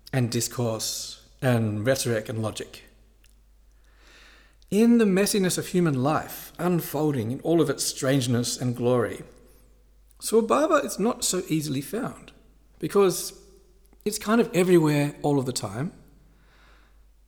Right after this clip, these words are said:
but also it slips away every time you go looking for it.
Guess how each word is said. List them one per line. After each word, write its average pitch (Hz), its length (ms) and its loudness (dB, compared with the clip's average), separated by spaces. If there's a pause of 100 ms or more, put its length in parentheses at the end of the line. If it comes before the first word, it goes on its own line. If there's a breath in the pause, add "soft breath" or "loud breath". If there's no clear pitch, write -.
(200)
but 165 100 0
also 247 340 4
it 214 200 0
slips - 340 -2
away 262 440 0
every 160 180 2
time 160 260 -2
you 165 80 -2
go 185 120 2
looking 233 260 2
for - 240 -12
it. - 160 -20